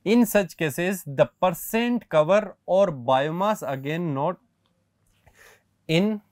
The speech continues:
such cases, the percentage cover or biomass is a more meaningful measurement of the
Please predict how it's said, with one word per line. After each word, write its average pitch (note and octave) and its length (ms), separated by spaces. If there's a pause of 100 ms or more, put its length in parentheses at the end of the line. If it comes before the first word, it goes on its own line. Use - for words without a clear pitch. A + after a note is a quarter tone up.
(600)
such F3 320
cases, D#3 460
the D#3 160 (100)
percentage E3 720
cover D#3+ 240 (140)
or D3+ 140
biomass B2+ 640 (420)
is E3+ 160 (180)
a C#3+ 80
more C3 480
meaningful C#3 640
measurement A#2+ 580 (640)
of D#3+ 200
the D#3 120